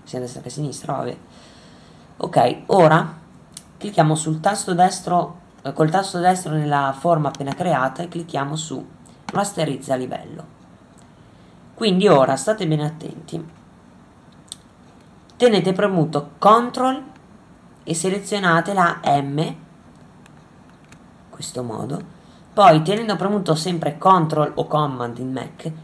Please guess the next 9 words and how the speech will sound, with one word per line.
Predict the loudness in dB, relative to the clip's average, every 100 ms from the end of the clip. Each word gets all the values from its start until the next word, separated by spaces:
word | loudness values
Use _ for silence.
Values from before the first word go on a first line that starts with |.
| -2
e | 0 0
Shift | -2 0 0 -2 -8 -8 -8 -18 -20 -8
premete | -2 2 2 2 -2
sulla, | -2 0 2 2 0 -6
sul | -12 -10 -4
cerchio | -2 -2 -2 -6 -6 -10 -20 -10
in | -8
secondo | -6 -6 -4 -4
piano. | -6 -12 -18